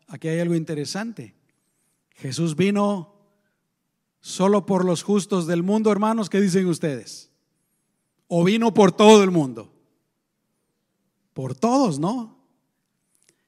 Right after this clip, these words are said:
El problema es que hay personas que se sienten justos, que se justifican a sí mismos y que piensan que no necesitan al Señor, que no necesitan a Dios.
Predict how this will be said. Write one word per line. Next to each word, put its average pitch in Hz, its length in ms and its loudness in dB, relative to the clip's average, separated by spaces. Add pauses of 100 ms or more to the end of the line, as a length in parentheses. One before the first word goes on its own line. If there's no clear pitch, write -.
(160)
El 139 120 -10
problema 208 640 0
es - 540 -4 (1200)
que 147 100 -6
hay 151 80 -2
personas 175 600 -6
que 147 160 -10
se 135 140 -12
sienten 151 560 -10
justos, 196 600 -6
que 151 100 -14
se 139 140 -12
justifican 143 600 -10
a 139 80 -12
sí 151 180 -10
mismos 180 540 -6 (460)
y 127 80 -12
que 127 140 -12
piensan 165 520 -4
que 147 140 -12
no 143 140 -10
necesitan 147 760 -8
al 123 160 -16
Señor, 147 380 -10
que 165 100 -14
no 139 140 -10
necesitan 131 420 -12
a 117 100 -16
Dios. 139 460 -14